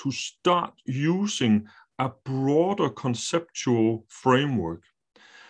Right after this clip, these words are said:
And the great upside to that,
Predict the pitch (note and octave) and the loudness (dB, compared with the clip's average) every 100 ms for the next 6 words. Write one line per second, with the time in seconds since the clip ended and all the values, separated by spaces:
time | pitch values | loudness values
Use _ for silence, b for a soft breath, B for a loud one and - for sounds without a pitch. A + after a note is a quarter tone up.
0 | b A#2+ A#2 A2+ A2+ _ _ - A#2 A#2 | b -2 2 2 2 _ _ -20 -8 2
1 | C3 B3 - - _ _ _ - F3 - | 4 4 0 -8 _ _ _ -4 -4 -4
2 | - F#2 F2+ - A2+ A2+ A#2 - | -8 -6 -8 -6 -2 0 0 -2